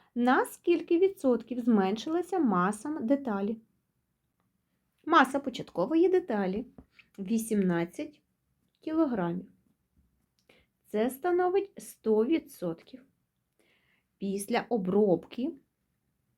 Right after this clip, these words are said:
маса деталі стала тринадцять цілих п'ять десятих кілограмів.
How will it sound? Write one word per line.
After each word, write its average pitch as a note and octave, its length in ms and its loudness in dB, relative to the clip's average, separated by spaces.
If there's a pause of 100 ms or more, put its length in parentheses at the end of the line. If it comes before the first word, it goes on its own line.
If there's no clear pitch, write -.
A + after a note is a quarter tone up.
(1040)
маса F#3+ 440 0
деталі F4+ 500 4
стала D#4 440 0
тринадцять G#3+ 680 -4
цілих D#4+ 400 -2
п'ять A#3+ 380 0
десятих G3 640 -6
кілограмів. B3 640 -4